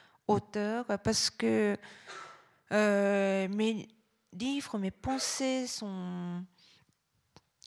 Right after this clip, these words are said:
euh, c'est la, c'est le travail de traduction, euh, qui me nourrit. Et, et c'est vrai que quand on est,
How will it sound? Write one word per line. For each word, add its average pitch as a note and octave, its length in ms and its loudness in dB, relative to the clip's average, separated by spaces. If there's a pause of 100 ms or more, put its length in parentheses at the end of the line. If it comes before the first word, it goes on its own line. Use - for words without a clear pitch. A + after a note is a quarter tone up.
euh, F3+ 280 -2
c'est F#3 220 -2
la, F3+ 280 2
c'est F#3 160 -2
le F#3 60 -2
travail A#3 320 0
de G3+ 80 -6
traduction, A#3+ 600 0 (460)
euh, F#3+ 100 -2
qui - 180 -6
me G3 120 0
nourrit. G3 440 2 (380)
Et, E3+ 1400 0 (760)
et E3+ 80 -4
c'est F#3 160 -4
vrai G3+ 220 0
que - 160 -2
quand F#3+ 380 -4
on E3 240 -2
est, D#3+ 680 0